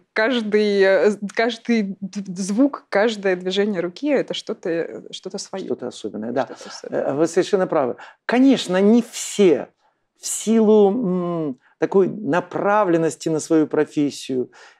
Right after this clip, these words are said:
Speaker 2: и изучают исполнителя – глубоко, до конца. Но, конечно, равнодушных не оставляет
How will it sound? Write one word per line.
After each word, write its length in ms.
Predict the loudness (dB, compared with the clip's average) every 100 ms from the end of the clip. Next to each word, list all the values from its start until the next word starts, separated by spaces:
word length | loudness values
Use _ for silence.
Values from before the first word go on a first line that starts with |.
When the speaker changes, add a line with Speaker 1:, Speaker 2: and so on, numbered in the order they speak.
| _
Speaker 2:
и 440 | 0 2 2 2 0
изучают 720 | 2 -2 0 2 4 2 2
исполнителя – 840 | -4 0 0 0 -2 0 0 0 _ _ -8
глубоко, 720 | 0 2 2 0 0 4 4
до 120 | 4 0
конца. 380 | -2 -2 -4 -6 -12 -6
Но, 100 | 0
конечно, 420 | 2 2 2 0 0
равнодушных 560 | 0 0 0 0 -2 -4
не 60 |
оставляет 520 | -4 -2 0 0 -2